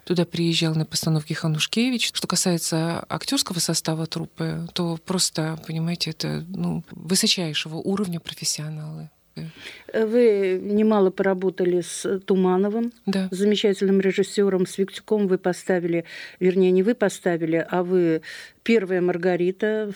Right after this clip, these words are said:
Speaker 2: в, э, спектакле «Мастер и Маргарита» у Виктюка, правильно?
Speaker 1: Нет,
Speaker 2: Нет?
Speaker 1: нет, не первая. Там спектакль,
Speaker 2: А, он, у него
Speaker 1: спектакль
Speaker 2: не одна Маргарита, что ли, была?
Speaker 1: Э, он делал в театре мастер, он сначала, э, мы с ним познакомились на уроках музыки.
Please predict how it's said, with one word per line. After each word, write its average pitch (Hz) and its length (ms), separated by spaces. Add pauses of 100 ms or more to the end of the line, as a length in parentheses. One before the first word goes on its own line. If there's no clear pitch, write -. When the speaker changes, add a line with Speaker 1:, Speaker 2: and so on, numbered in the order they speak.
Speaker 2:
в, 202 40
э, 190 280
спектакле 190 560
«Мастер 185 400
и 180 40
Маргарита» 175 520
у - 20
Виктюка, 175 440
правильно? 214 340
Speaker 1:
Нет, - 340
Speaker 2:
Нет? 214 160
Speaker 1:
нет, 208 300
не 226 120
первая. 180 500 (180)
Там 208 280 (280)
спектакль, 190 480
Speaker 2:
А, - 20
он, 185 60 (180)
у - 40
него 202 140
Speaker 1:
спектакль 233 220
Speaker 2:
не 240 80
одна 262 260
Маргарита, 151 480
что - 160
ли, 143 80
была? 151 560
Speaker 1:
Э, - 40 (280)
он 214 140
делал 196 260
в - 80
театре 185 340
мастер, 180 300
он 202 140
сначала, 175 600 (260)
э, - 160
мы 190 120
с 190 80
ним 196 80
познакомились 190 600
на 180 160
уроках 185 320
музыки. 139 480